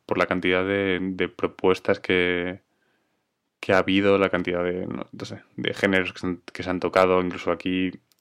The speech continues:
en, en España hemos tenido el, el disco, por ejemplo, de, de Nacho Vegas, que es el que más me gusta dentro de los lanzamientos patrios. Em, luego está el tema de Rosalía, que es, <laughs> de eso daría para,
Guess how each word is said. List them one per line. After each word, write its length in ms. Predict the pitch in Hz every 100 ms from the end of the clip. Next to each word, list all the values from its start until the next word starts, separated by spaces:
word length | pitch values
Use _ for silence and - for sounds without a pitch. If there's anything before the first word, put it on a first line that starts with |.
| - _ -
en, 400 | 110 98 101 107
en 160 | 104
España 460 | 95 - 95 92 92
hemos 180 | 90 -
tenido 200 | 90 87
el, 180 | 87 -
el 120 | 95
disco, 360 | 95 - 92 90
por 140 | 90
ejemplo, 220 | 90 92
de, 260 | 90 92 92
de 160 | 101 92
Nacho 300 | 92 - 95
Vegas, 500 | 92 92 95 - - _ _ _ -
que 80 | -
es 60 |
el 100 | 95
que 80 | 95
más 160 | 90 90
me 100 | 92
gusta 240 | 92 -
dentro 260 | 90 92 90
de 220 | 90 90
los 160 | 95 92
lanzamientos 560 | 90 95 92 92 92
patrios. 520 | - 95 98 101 - _ _ _ - - - _ _ _
Em, 400 | - 101 95 95
luego 140 | 98 98
está 120 | -
el 80 | 95
tema 220 | 92 90
de 80 | 92
Rosalía, 480 | 90 92 90 95 92
que 140 | 90
es, 80 | 90 -
<laughs> 120 | -
de 160 | 117 - 113
eso 160 | 104
daría 280 | 101 98 98
para, 360 | 98 95 95